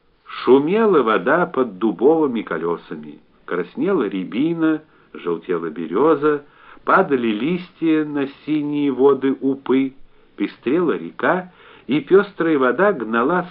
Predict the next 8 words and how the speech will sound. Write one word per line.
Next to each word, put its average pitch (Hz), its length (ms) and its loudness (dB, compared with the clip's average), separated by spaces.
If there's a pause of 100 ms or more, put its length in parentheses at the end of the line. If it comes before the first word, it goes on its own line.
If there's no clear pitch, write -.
(120)
старые 160 540 0
тяжелые 117 640 0
дубовые 104 600 2
колеса 170 640 0
и 120 280 -4
ревела, 151 600 0 (100)
сверля 92 580 -4
железо. 82 680 -8